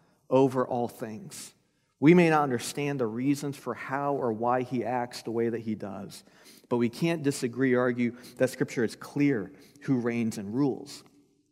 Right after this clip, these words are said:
This is not a tug-of-war match going on between God and, and Satan, be-, between de-, demonic forces and, and, and, and heavenly forces. This, this is not a,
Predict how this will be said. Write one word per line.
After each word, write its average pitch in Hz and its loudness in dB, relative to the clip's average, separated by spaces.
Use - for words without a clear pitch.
This 139 -4
is 127 -4
not 156 4
a - -6
tug-of-war 135 4
match - -6
going 160 6
on 160 8
between 131 0
God 139 8
and, 117 0
and 113 -4
Satan, 143 6
be-, 117 -6
between 135 0
de-, 135 2
demonic 170 6
forces 160 6
and, 139 2
and, 147 6
and, 147 2
and 135 0
heavenly 156 6
forces. 165 4
This, 143 -2
this 170 8
is 180 6
not 170 8
a, 151 8